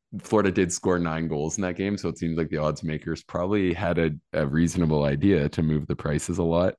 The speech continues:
Uh, I don't know if the Jets will score that many here, but I think that they're in a really good spot to do some damage. And I like it as a time for,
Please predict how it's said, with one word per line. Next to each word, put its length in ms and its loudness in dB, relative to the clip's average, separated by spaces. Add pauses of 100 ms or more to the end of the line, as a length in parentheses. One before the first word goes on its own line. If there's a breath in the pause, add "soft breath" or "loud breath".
Uh, 380 2
I 80 0
don't 120 4
know 60 4
if 60 -2 (200)
the 80 2
Jets 240 0
will 60 -4
score 340 2 (440)
that 220 2
many 180 4
here, 200 2
but 220 -2
I 100 -2
think 260 -2
that 160 0 (200)
they're 200 4
in 60 6
a 40 6
really 200 4
good 120 2
spot 240 -4
to 80 -8
do 100 0
some 140 -4
damage. 460 0
And 200 -2 (540 soft breath)
I 80 2
like 220 4
it 80 2
as 100 4
a 60 2
time 240 0
for, 340 -2